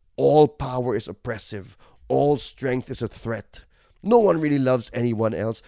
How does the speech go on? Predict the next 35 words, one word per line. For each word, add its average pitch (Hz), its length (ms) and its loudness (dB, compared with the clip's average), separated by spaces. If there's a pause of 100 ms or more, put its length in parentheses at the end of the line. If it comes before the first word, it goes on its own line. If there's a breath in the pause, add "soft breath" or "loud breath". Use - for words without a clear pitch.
No 214 140 2
one 226 120 6
really 170 160 -2
supports 131 600 -2
anyone 120 380 0
else. 123 240 -4 (220 loud breath)
Everybody's 185 440 0
just 135 160 -8
using 139 600 -2
one 131 140 -2
another. 110 480 -4 (160 loud breath)
And 139 160 4
what 151 160 4
you 156 80 -4
need 151 160 -2
to 151 60 -2
do 143 160 -2
is 127 180 -4
use 131 320 0
somebody 127 460 -2
else 123 180 -2 (160 loud breath)
and 131 160 0
stop - 280 -8
other 117 200 -4
people 110 260 -6
from 107 180 -6
using 104 360 -6
you. 98 260 -10 (200 soft breath)
That's - 180 -6
basically 156 540 -4
how 123 140 -6
they 123 140 -4
see 123 180 -8
the 127 120 -6
world. 202 360 -12